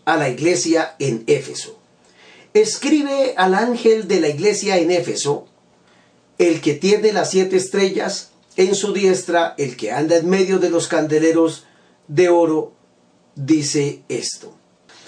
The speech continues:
Bueno, en este caso, el destino de esta carta, de este mensaje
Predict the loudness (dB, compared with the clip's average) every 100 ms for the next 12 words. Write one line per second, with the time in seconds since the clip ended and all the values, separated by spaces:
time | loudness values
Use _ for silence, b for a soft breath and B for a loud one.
0 | B -10 -8 -8 -4 -2 -2 -2 0 2
1 | 0 -2 -4 -2 -2 -6 -4 -2 0 2
2 | 2 2 0 -2 0 0 -2 -4 -10 -10
3 | _ _ -14 -10 -8 -2 0 2 2 2
4 | -2 -4 -8